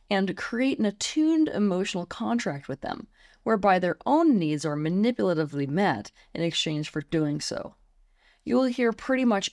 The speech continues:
everywhere that codependents place a lower priority on their own needs, while being excessively preoccupied with the needs of others.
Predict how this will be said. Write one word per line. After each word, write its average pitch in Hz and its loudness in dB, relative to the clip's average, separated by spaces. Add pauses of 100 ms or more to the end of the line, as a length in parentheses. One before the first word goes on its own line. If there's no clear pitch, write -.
everywhere 196 2
that - -4
codependents 202 -2
place 185 -6
a 170 -4
lower 190 4
priority 165 0
on 135 -4
their 143 -2
own 143 0
needs, 143 -2 (640)
while 180 4
being 180 2
excessively 190 0
preoccupied 180 0
with 156 0
the 143 -2
needs 143 -2
of 127 -4
others. 120 -4